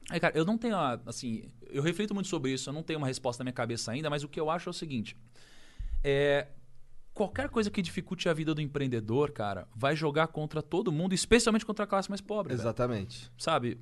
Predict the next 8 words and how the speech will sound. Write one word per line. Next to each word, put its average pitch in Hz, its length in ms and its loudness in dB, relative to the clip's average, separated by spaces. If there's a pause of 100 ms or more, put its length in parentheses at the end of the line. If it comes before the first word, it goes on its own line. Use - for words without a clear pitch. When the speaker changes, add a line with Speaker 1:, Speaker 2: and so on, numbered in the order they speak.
Speaker 1:
O 185 100 2
empreendedor 185 380 6
pode 175 320 6
ser 151 80 4
um 131 80 2
cara 123 280 2
malvadão, 123 640 4
mas 104 500 -2